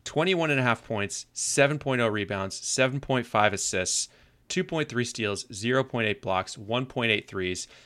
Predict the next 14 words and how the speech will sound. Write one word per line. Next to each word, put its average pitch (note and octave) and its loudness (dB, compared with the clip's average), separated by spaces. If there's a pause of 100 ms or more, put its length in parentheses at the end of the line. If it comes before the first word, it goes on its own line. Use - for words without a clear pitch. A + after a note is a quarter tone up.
(220)
He's F#3 -4
thirty-three A3 0
years C#3 2
old, A#2 2
Steve. A2+ 0
He D3 -6
missed - -4
twelve C#3 2
games A#2 4
before - 0
the G2+ 0
season G#2 -4
shut - -2
down, F#2+ 0